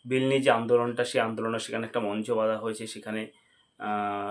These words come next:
নওশাদ সিদ্দিকী ভাইজান যেমন রয়েছেন, তেমনি বিভিন্ন আহ, মানে স্বেচ্ছাসেবী সংস্থা এবং আরও যারা যারা রয়েছেন, যারা ওয়াকফ, এ, অর্থাৎ বে-, পিতৃপুরুষের সম্পদ, মানে,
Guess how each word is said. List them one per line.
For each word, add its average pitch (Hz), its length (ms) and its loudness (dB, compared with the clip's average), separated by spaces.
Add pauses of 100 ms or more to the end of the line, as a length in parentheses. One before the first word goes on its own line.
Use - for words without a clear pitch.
(100)
নওশাদ 113 220 -4
সিদ্দিকী 120 260 -10
ভাইজান 113 280 -2
যেমন 110 180 -2 (100)
রয়েছেন, 110 340 -4
তেমনি 110 220 -2 (120)
বিভিন্ন 120 260 -2 (500)
আহ, 107 460 -2
মানে 113 280 -2
স্বেচ্ছাসেবী 127 440 -4
সংস্থা 120 720 0 (320)
এবং 180 220 2
আরও 127 200 4
যারা 117 220 0
যারা 113 200 0
রয়েছেন, 113 440 -2
যারা 110 160 0
ওয়াকফ, 110 500 -2
এ, 107 260 -4 (340)
অর্থাৎ 117 240 -4
বে-, 110 340 -2
পিতৃপুরুষের 120 480 -4
সম্পদ, 113 500 -8
মানে, 104 520 -6